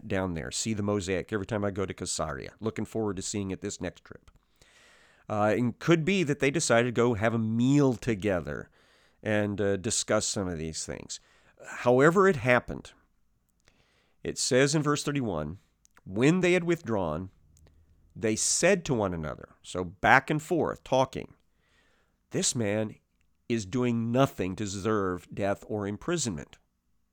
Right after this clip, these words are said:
So they all come to the same conclusion. There is no reason in the world this guy should be up, uh, facing any type of death penalty or even being detained for any time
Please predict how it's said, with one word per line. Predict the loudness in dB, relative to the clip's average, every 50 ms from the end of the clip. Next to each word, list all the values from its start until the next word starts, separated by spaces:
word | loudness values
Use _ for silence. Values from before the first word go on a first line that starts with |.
| _ _ _ _ _ _ _ _ _ _ _ _ _ _ _ _ _ _ _ _ _ _
So | -2 -2 -2
they | -2 0 4 6 6 8 6 6 4 2 _
all | 4 6 8 8 8 6
come | 4 2 0 0 0 0
to | -2
the | -4 -4 -4
same | -4 -4 -4
conclusion. | -6 -8 -8 -8 -8 -8 -10 -12 -18 -20 -20 -20 _ _ _ _ _ _ _ _ -6
There | -6 -6 -4
is | -4 -4 -4 -2 -2
no | 0 2 4 4
reason | 2 2 0 0 0 0 0 0 -2 -4 -6 -6
in | -6 -6 -4
the | -4 -4
world | -4 -4 0 2 2 2 2 2 0 -2 -2 -4 -4
this | -4 -4 -4 -6
guy | -6 -4 -4 -2 -2 -2 -4
should | -4 -8 -10 -8 -6
be | -4 -4 -2 -2 -4 -6 -4 -2
up, | -2 0 0 -2 -6 _ -20 _ _ _ _ _ _ _ _ _ -6
uh, | -2 -2 -2 -2
facing | -4 -6 -4 -2 0 0 0 -2 -4 -4 -2
any | -2 -2 -2
type | -2 -2 -2 -2 0
of | -4 -6 -6 -10 -2 0
death | 2 2 2 0 -6 _
penalty | -12 -12 -12 -12 -12 -12 -10 -8 -8 -8 -10 _ _ _ _ _ _ _ _ _
or | 0 2 4 6 6 4 2 -2 _
even | -4 -2 0 0 0 0 -2 -2 -2 -2 -2 -2
being | -2 0 0 2 2 2 0 0 -2 -2 -4
detained | -2 -4 -4 -4 _ -12 -6 0 0 2 2 2 2 0 0 -2
for | -4 -4 -4
any | -2 -2 -2 -4
time | -2 -2 0 0 0 0 -2